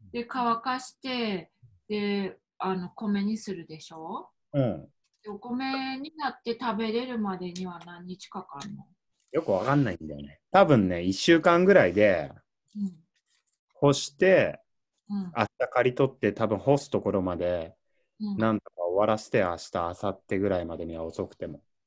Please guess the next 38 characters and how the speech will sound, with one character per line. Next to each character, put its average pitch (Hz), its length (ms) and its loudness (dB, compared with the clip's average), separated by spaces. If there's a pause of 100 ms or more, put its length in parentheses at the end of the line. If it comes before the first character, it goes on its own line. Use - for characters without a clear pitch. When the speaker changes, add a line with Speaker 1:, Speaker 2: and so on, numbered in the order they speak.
(260)
Speaker 2:
で、 143 200 2
Speaker 1:
う 208 60 0
ん。 196 120 -6 (880)
Speaker 2:
ま 131 140 6
あ、 107 60 2
ま 98 140 0
た 104 120 0
演 110 160 2
劇 113 200 -4
始 110 200 -2
ま 104 100 0
る 107 80 -4
か - 120 -8
ら、 95 60 -12
そ - 140 -8
れ 101 80 -2
や 104 120 0
っ - 80 -14
て 135 100 -2
一 104 80 2
週 110 240 -2
間 117 180 -2
後 120 100 0
ぐ 123 120 2
ら 101 140 2
い 90 60 -4
に、 123 360 0 (480)
Speaker 1:
う 208 40 -14
ん。 185 160 -12 (240)
Speaker 2:
そ 202 80 -14
の、 90 320 -16 (1000)
米 92 340 -4
に 90 220 -4
し - 180 -20
て、 113 540 2
そ - 200 -4
の 160 180 6
後 107 540 2